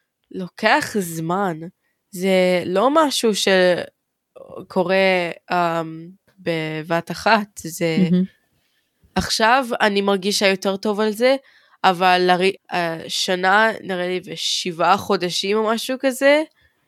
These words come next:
Speaker 1: הראשונות, זה, אני ממש לא הרגשתי טוב.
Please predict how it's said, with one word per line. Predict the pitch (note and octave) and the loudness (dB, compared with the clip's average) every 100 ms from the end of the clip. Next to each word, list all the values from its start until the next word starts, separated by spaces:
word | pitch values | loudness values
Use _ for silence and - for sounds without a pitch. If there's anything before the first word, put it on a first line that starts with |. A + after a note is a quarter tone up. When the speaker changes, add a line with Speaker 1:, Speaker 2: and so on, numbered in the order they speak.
| _ - F3+ | _ -12 -6
Speaker 1:
הראשונות, | E3+ E3+ F3 E3 F#3+ G#3+ | -4 -2 -2 -2 -2 -4
זה, | - E3+ D#3+ D#3 F3+ - - | -4 0 0 0 -4 -4 -4
אני | E3 D#3+ D#3+ D#3 D#3 - - | -2 -2 -2 -2 -4 -8 -4
ממש | F3 E3+ E3+ - F3+ | 0 2 2 2 4
לא | |
הרגשתי | E3+ E3 D#3 D#3+ - - D#3+ D#3 D#3 E3+ _ _ | 4 4 0 -2 -2 -4 -4 -4 -6 -10 _ _
טוב. | - E3 D#3+ | -6 -2 -2